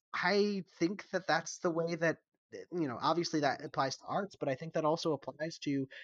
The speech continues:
this kind of rebellion. It's like, you wanna be the underground. You wanna be like, "I, I, I'm the re-, rebel. I'm the victim. I'm the person who is, who's rising up against adversity," right? And that means that whatever has the power must be the bad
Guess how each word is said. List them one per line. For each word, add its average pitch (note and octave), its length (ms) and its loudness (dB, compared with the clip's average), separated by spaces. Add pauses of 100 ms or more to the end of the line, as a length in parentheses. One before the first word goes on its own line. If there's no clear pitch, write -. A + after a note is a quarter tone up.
(120)
this D3 160 2
kind E3+ 200 4
of F3 80 6
rebellion. C#3+ 440 0
It's C3+ 180 -6
like, C3 220 -8 (160)
you F3 200 -4
wanna F3 300 6
be F3 200 0
the D#3 160 -2
underground. C3 560 -2
You C#3+ 120 -2
wanna D#3 200 2
be D3+ 140 2
like, C#3+ 280 -2
"I, E3+ 480 6 (440)
I, D#3 500 8 (220)
I'm D#3 120 0
the E3 120 2
re-, E3 220 10
rebel. D#3 460 4
I'm D3+ 320 2
the D3+ 420 4
victim. A#2+ 420 -2
I'm C#3 220 -4
the D3+ 80 -6
person E3+ 380 0
who D#3 220 2
is, D3+ 320 0 (260)
who's D#3 200 -4
rising D#3+ 480 8
up D#3 240 4
against C#3+ 360 0
adversity," C#3 640 -4
right? B2 280 -6 (280)
And D#3 120 0
that F3+ 200 8
means F#3 380 4
that C#3 180 4
whatever F3 720 4
has D#3 400 2
the C#3 100 -4
power D#3 480 2
must C3+ 420 -8
be D3 240 0
the - 80 -14
bad D3+ 260 0